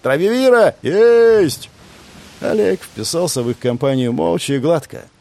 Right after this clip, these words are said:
Вместе с ними лазал по перекладинам, пеньковым лестницам, вниз старался не смотреть.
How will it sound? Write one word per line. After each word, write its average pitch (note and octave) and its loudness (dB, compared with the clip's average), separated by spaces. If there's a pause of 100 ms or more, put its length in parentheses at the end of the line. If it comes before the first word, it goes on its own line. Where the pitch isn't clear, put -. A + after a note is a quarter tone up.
(120)
Вместе G#2 -4
с - -6
ними C3+ 0
лазал G2+ -2
по - -14
перекладинам, C#3 -2 (120)
пеньковым B2 -2
лестницам, C3 -4 (200)
вниз A#3 -4
старался F3+ -2
не D#3+ -2
смотреть. E3 -2